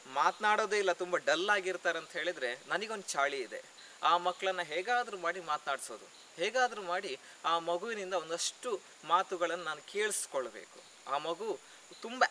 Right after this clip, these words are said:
ಆಕ್ಟಿವ್ ಆಗೋ ಥರ ನನಗೊಂದು ಏನೋ ಒಂದು ಪ್ರಯತ್ನವನ್ನ ಮಾಡಬೇಕು ಅನ್ನೋದು ನನಗೊಂದು ಚಾಳಿ ಇದೆ. ಹಾಗೆ ಆ ಮಗುವನ್ನ ಪಕ್ಕದಲ್ಲಿ ಕೂತ್ಕೊಳಿಸಿ ಮಾತನಾಡಿಸುವುದಕ್ಕೆ ಪ್ರಾರಂಭ ಮಾಡಿದೆ. ಅಷ್ಟರಲ್ಲಿ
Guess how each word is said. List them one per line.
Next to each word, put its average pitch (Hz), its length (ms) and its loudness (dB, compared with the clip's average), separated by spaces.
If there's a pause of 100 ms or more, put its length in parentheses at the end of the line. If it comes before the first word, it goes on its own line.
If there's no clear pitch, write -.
ಆಕ್ಟಿವ್ 202 580 2
ಆಗೋ 180 300 6
ಥರ 170 220 -2 (240)
ನನಗೊಂದು 165 400 -6
ಏನೋ 175 220 0
ಒಂದು 170 220 0
ಪ್ರಯತ್ನವನ್ನ 151 500 -4
ಮಾಡಬೇಕು 131 540 0
ಅನ್ನೋದು 139 240 -10
ನನಗೊಂದು 127 340 -8
ಚಾಳಿ 117 280 -2
ಇದೆ. 104 200 -12 (800)
ಹಾಗೆ 190 420 10
ಆ 135 80 4
ಮಗುವನ್ನ 147 500 -4 (360)
ಪಕ್ಕದಲ್ಲಿ 151 500 -2
ಕೂತ್ಕೊಳಿಸಿ 131 640 -8 (340)
ಮಾತನಾಡಿಸುವುದಕ್ಕೆ 139 960 -2 (160)
ಪ್ರಾರಂಭ 123 420 0
ಮಾಡಿದೆ. 101 380 -8 (540)
ಅಷ್ಟರಲ್ಲಿ 151 720 -2